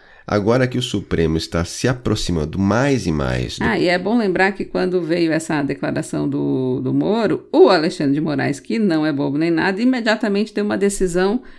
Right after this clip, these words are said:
Speaker 2: é, dizendo que os, os, as pessoas da P F que estão ajudando no caso não poderiam ser destituídas da,
Speaker 1: É,
Speaker 2: da
Speaker 1: ele,
Speaker 2: operação.
Speaker 1: ele blindou os delegados que estavam,
Speaker 2: Isso.
Speaker 1: que estão à frente desse caso aí.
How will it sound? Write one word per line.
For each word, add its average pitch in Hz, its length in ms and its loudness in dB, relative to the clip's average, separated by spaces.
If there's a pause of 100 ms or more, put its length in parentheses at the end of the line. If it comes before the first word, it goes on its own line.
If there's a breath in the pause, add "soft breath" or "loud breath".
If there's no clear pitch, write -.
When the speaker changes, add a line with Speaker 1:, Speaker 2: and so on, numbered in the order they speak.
(300 soft breath)
Speaker 2:
é, 156 600 0
dizendo 170 500 0
que 190 400 -2
os, 180 540 4
os, 151 680 0
as - 120 -2
pessoas 185 520 8
da 165 120 6
P 156 100 0
F 160 300 8
que 156 100 4
estão 151 340 4
ajudando 156 460 6
no 147 80 6
caso 165 260 4
não 175 220 8
poderiam 175 500 6
ser 160 260 2
destituídas 147 720 2
da, 147 340 -2
Speaker 1:
É, 139 260 -2
Speaker 2:
da - 120 4
Speaker 1:
ele, - 80 2
Speaker 2:
operação. - 420 2
Speaker 1:
ele - 100 -8
blindou 92 540 4
os 90 100 -2
delegados 80 540 -2
que 82 140 -4
estavam, - 600 0
Speaker 2:
Isso. 139 100 0
Speaker 1:
que - 40 -4
estão 85 220 2
à 80 40 2
frente 82 360 -2
desse - 180 -2
caso - 380 -6
aí. - 100 -6